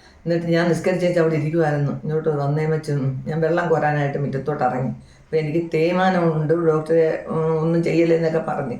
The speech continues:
ശകലം വെള്ളം ഞാൻ കോരി നിസ്കരിക്കാമെന്ന് പറഞ്ഞ് വീട്ടിൽ നിസ്കരിക്കാമെന്ന് പറഞ്ഞ് ഇറങ്ങി. ഇറങ്ങിയ സമയത്ത് ഇയാൾക്ക് ആ വെള്ളം കോരുന്നതെന്ന് പറഞ്ഞുകൊണ്ട്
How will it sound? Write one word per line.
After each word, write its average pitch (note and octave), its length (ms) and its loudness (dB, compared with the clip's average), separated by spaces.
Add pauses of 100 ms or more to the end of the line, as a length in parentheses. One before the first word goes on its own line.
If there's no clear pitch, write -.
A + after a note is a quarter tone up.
(420)
ശകലം E3 320 2
വെള്ളം E3 280 2
ഞാൻ C#3+ 140 0
കോരി D3+ 280 2
നിസ്കരിക്കാമെന്ന് D#3 640 -2
പറഞ്ഞ് D3 300 -2
വീട്ടിൽ E3 360 0
നിസ്കരിക്കാമെന്ന് D#3 540 -2
പറഞ്ഞ് C#3+ 240 0
ഇറങ്ങി. C3 300 0 (420)
ഇറങ്ങിയ E3+ 300 2
സമയത്ത് D#3+ 400 2
ഇയാൾക്ക് F3 440 2
ആ E3+ 40 6
വെള്ളം D#3 360 2
കോരുന്നതെന്ന് C#3+ 500 0
പറഞ്ഞുകൊണ്ട് C3+ 460 -2